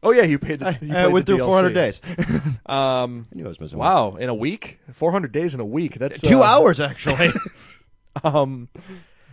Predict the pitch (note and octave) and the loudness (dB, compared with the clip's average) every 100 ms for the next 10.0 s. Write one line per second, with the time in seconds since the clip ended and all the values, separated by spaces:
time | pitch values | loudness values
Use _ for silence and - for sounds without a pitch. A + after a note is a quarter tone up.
0 | _ _ _ - - C#3+ C3 B2+ A#2+ A#2 | _ _ _ -16 -4 0 2 2 2 -2
1 | A2+ G#2+ - G#3 F#3 - A3 B2 C3+ E3 | -6 -14 -2 -2 -2 -8 -10 -10 -10 -10
2 | G#2 - - D#3+ A#2+ _ _ _ _ _ | -12 -18 -12 -10 -10 _ _ _ _ _
3 | _ _ G2 D#3+ F#3+ - - B2+ C3+ B2 | _ _ -16 -4 -4 -4 -12 -6 -4 -4
4 | A2+ A2+ C3+ A#2+ A2+ G#2+ G2+ G#2 F2+ F#2 | -6 -4 0 2 2 -2 -2 -4 -8 -14
5 | F#2 G#2+ F#2 G2+ A2+ G#2+ G#2 _ _ C#3 | -10 -8 -8 -8 -10 -12 -16 _ _ -10
6 | A2+ G2+ - D3+ D#3 B2+ C#3+ C3 A#2 - | -8 -10 -8 -8 -8 -8 -8 -8 -8 -8
7 | B2+ A#2 G2+ G#2 G#2 - F#2+ E2 G#2 D3 | -6 -6 -8 -10 -10 -12 -16 -16 -14 -12
8 | A2+ - F3 C#3+ B2 - _ _ _ A#2 | -12 -4 -2 -2 -4 -10 _ _ _ -10
9 | A#2+ A#2 - - C3+ G#2+ G#2+ A2+ B2 | -8 -8 -10 -10 -10 -8 -6 -4 -4